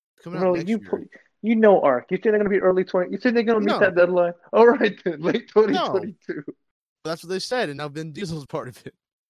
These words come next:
Speaker 2: Vin Diesel don't do shit, all right? Apparently, Vin Diesel's a hardcore Ark player. I never knew.
Speaker 1: Yeah.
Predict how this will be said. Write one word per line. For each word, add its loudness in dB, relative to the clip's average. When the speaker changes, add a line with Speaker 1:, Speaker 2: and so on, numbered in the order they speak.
Speaker 2:
Vin -8
Diesel -4
don't -2
do -4
shit, -4
all -4
right? -6
Apparently, 2
Vin -2
Diesel's 0
a -6
hardcore 2
Ark 0
player. -4
I 2
never 2
knew. -6
Speaker 1:
Yeah. -12